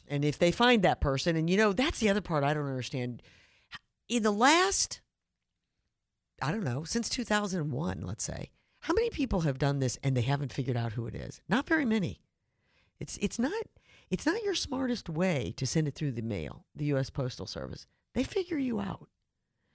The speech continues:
I mean, you know, the Unabomber was eventually caught.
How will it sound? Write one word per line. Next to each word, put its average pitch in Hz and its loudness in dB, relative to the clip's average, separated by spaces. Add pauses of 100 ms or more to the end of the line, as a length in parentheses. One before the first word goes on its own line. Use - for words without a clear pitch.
(540)
I 156 -2
mean, 165 2
you 160 -2
know, 185 0
the 147 -4
Unabomber 285 0
was 269 -2
eventually 240 -4
caught. - -8